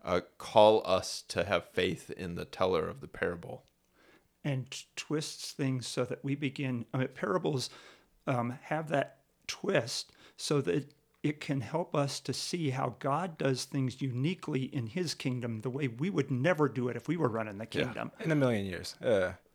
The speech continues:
Speaker 3: I, yeah, I also, so moving beyond the parable with this engagement between Mary and Martha, Jesus always says, also says that, uh, Mary chose the good portion.
Speaker 1: Mm.
Speaker 3: A-, and I've, I've tried to, what,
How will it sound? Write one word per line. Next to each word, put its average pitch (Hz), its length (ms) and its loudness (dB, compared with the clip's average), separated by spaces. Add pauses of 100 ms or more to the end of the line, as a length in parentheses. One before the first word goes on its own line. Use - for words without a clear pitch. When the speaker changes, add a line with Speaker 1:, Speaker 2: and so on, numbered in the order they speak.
(280)
Speaker 3:
I, 160 240 12
yeah, 156 200 12
I 131 40 12
also, 175 420 12
so 151 320 8
moving 151 480 4 (300)
beyond 139 260 8
the 120 60 8
parable 135 340 6
with 107 140 -6
this 107 200 0
engagement 113 460 0
between 107 260 -4
Mary 104 180 0
and 95 80 -4
Martha, 123 260 -6
Jesus 151 320 -4
always 143 220 2
says, 123 260 -2
also 139 280 6
says 113 280 -2
that, 104 160 -2
uh, 101 280 0
Mary 117 460 0
chose 113 340 -6
the 98 140 -8 (160)
good 117 280 0
portion. 107 520 -4 (340)
Speaker 1:
Mm. 90 160 -10 (200)
Speaker 3:
A-, - 280 0
and 127 200 2 (440)
I've, 147 360 8 (840)
I've 139 200 8
tried 135 420 4
to, 104 340 2 (1500)
what, 127 560 4